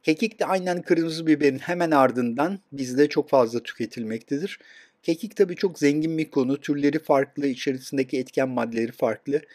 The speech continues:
Ama kuru kekik, ki taze kekiği de özellikle salatalarda önerebilirim, çok harika olur. Öksürük için kullanılmıştır. Hazımsızlık ve idrar yolu enfeksiyonları için eski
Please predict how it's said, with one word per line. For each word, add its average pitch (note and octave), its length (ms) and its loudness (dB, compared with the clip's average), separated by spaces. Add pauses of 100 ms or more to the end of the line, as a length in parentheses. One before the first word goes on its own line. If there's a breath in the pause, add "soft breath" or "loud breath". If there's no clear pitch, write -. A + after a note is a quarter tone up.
(340 loud breath)
Ama C#3 240 0
kuru F3 240 -2
kekik, - 600 -6
ki C#3 140 -10
taze B2 340 0
kekiği A#2 460 -8
de A#2+ 60 -2
özellikle A2 480 -2
salatalarda G#2+ 760 -2
önerebilirim, G#2+ 680 -8
çok - 260 -8
harika A2 340 -2
olur. A#2+ 260 -2 (640 soft breath)
Öksürük A3 380 2
için E3+ 220 -4
kullanılmıştır. B2 680 0
Hazımsızlık D3 840 0
ve D3+ 100 2
idrar C3+ 300 4
yolu A#2 340 2
enfeksiyonları G#2+ 580 -4
için G#2+ 240 -10
eski G#2+ 420 -6